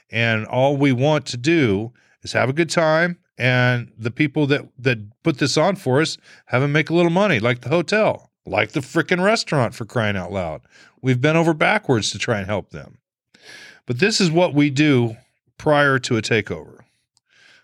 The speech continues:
Okay, as we set up our structure, our security. This is the, f-, the, the biggest component we have is our security. Now, you may think of security as the guys that walk around throwing drunk people out that get out of hand.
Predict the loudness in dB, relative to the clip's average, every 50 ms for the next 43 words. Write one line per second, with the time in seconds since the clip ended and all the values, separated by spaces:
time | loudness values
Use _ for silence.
0 | _ -10 -10 -6 -2 0 0 0 0 0 0 0 -2 0 2 2 2 2 2 2
1 | 2 2 2 2 2 2 2 0 -4 -8 -10 -12 -18 _ _ _ _ _ _ -20
2 | -20 -20 -20 -20 _ _ -2 0 0 0 -2 -2 -2 0 0 0 0 0 -2 -6
3 | -10 _ _ _ _ _ _ _ _ _ _ _ _ _ _ _ _ _ -8 -2
4 | 0 0 2 2 0 -2 0 0 -2 -2 -2 -6 -12 -6 -2 0 0 0 -2 -6
5 | -6 -8 -4 -2 0 0 0 0 0 0 0 -2 0 0 2 2 2 2 0 -2
6 | -2 -2 -2 0 2 2 0 0 -2 -2 -4 -4 -4 -4 -6 -8 -10 -8 -6 -6
7 | -4 -4 -6 -8 -14 _ _ _ _ _ _ _ -20 -20 -20 -20 -20 -20 -20 _
8 | -4 0 2 2 4 4 4 2 2 2 2 2 0 0 0 0 0 0 0 -2
9 | 0 -2 -4 -2 -2 0 2 4 4 4 4 2 2 2 2 0 0 -2 -4 -2
10 | 0 2 2 2 2 0 -2 -2 -2 0 0 0 0 -2 -2 0 2 2 2 0
11 | 0 -2 -2 -2 -2 -2 -2 0 -2 -2 -2 -4 -6 -6 -4 -2 0 0 0 0
12 | -2 -4 -6 -4 -2 0 0 0 0 -2 -2 -2 -2 -2 -4 -6 -10